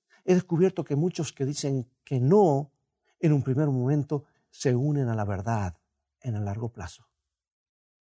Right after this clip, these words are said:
Por eso la lección que podemos sacar de este importante pasaje del libro de los Hechos es simple.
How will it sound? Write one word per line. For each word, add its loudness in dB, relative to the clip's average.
Por 2
eso 0
la 2
lección 0
que -2
podemos -2
sacar -6
de -2
este -8
importante -8
pasaje -8
del -6
libro -4
de -8
los -16
Hechos -6
es -6
simple. -8